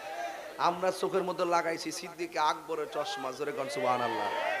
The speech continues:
দেনে জ্ঞানে আমলে আউলিয়া, দেনে জ্ঞানে আমলে আউলিয়া। আমি কই, "ও তুই ডুব দিলে রূপ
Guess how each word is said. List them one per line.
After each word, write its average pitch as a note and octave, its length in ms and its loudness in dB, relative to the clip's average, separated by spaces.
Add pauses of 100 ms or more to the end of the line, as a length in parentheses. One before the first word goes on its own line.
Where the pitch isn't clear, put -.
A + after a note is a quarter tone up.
(1200)
দেনে F3 260 6
জ্ঞানে F#3+ 260 6
আমলে F#3 480 8 (600)
আউলিয়া, C3 460 6
দেনে E3 400 12
জ্ঞানে F#3 260 12
আমলে F3 540 12 (560)
আউলিয়া। A#2 680 6 (1160)
আমি G#3 260 6
কই, B3+ 240 6
"ও B3 180 10 (100)
তুই B3 120 -2
ডুব B3+ 260 -4 (100)
দিলে A#3+ 260 0
রূপ A#3+ 200 -4